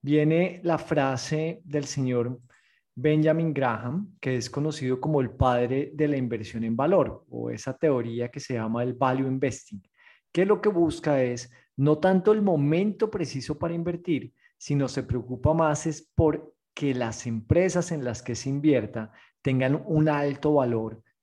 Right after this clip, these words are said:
a largo plazo, es decir, que sean empresas sólidas y que a futuro puedan representar un crecimiento significativo. Dicen que el señor Benjamin Graham fue el maestro de Warren Buffett y pues en realidad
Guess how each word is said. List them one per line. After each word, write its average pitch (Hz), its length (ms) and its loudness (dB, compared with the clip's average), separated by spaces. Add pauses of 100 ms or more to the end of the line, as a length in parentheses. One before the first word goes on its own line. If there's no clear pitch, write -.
a 127 100 -4
largo 117 400 -2
plazo, 113 340 0
es 101 80 -10
decir, 117 320 -6
que 113 140 -8
sean 123 220 -4
empresas 127 680 -4 (200)
sólidas 135 1000 2
y 131 120 -4
que 127 120 -4
a 117 40 -2
futuro 123 600 0 (340)
puedan 127 200 2
representar 123 580 -2
un 110 80 -4
crecimiento 113 640 -4
significativo. 110 960 -8 (560)
Dicen 202 460 2
que 233 80 -2
el 202 80 0
señor 139 360 2
Benjamin 143 480 0
Graham 135 600 -4 (200)
fue 131 460 0
el 147 160 0
maestro 131 720 0
de 135 140 -2
Warren 117 340 0
Buffett 165 380 -2 (580)
y 139 200 -2
pues 139 400 -2
en 127 100 -4
realidad 135 720 0